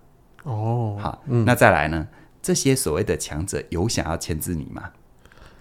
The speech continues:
Speaker 1: 诶，嗯，
Speaker 2: 那再来，
Speaker 1: 这个，嗯。
Speaker 2: 你在牵制你的朋友吗？
Speaker 1: <laughs> 这个，这个有点难承认欸。<laughs> 对啊，
Speaker 2: 对，可是这，
Speaker 1: 嗯。
Speaker 2: 这就是我们，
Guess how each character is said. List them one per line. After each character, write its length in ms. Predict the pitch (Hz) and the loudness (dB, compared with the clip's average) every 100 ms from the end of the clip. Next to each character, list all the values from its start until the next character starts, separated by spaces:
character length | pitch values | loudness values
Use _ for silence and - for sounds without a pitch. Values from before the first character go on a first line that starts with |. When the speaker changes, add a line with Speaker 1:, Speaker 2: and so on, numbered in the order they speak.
| - - - _ - - - | -20 -20 -20 _ -20 -12 -4
Speaker 1:
诶， 320 | 101 113 139 - - | 0 2 0 -2 -6
嗯， 280 | - 120 107 101 | 2 4 4 4
Speaker 2:
那 100 | 113 | 8
再 180 | 131 | 12
来， 200 | 104 80 | 10 8
Speaker 1:
这 100 | - | 2
个， 60 | 120 | 0
嗯。 180 | 101 95 | 0 2
Speaker 2:
你 200 | 95 90 | 2 2
在 200 | 78 147 | 2 0
牵 220 | 120 117 | 2 0
制 160 | 104 117 | 0 0
你 120 | 87 | 0
的 120 | 73 | 0
朋 200 | 73 73 | -2 -2
友 140 | 78 64 | -2 -4
吗？ 200 | 62 104 - - | -6 -10 -14 6
Speaker 1:
<laughs> 1600 | - - - - - 160 - - - - - - - - - - | 8 8 4 0 4 4 4 -2 -6 -8 -10 -8 -8 -8 -12 0
这 100 | 151 | 6
个， 60 | 127 - - - - - - | 6 6 2 0 -4 -16 -12
这 120 | - 160 | 6 10
个 80 | |
有 100 | 135 | 12
点 180 | 131 127 | 12 10
难 220 | 110 117 | 10 8
承 180 | 117 135 | 8 8
认 140 | 123 131 | 10 10
欸。 60 | 110 - 156 - | 10 10 8 8
<laughs> 380 | 139 - - - | -4 -6 -16 -2
对 140 | 135 123 | 8 8
啊， 200 | 123 131 | 8 0
Speaker 2:
对， 140 | - | -2
可 100 | - | 2
是 140 | 190 123 | 6 6
这， 80 | |
Speaker 1:
嗯。 60 | 110 | 6
Speaker 2:
这 120 | - 147 | 8 8
就 160 | 185 | 8
是 120 | 143 | 6
我 200 | 143 85 | 6 4
们， 240 | 73 64 | 2 -4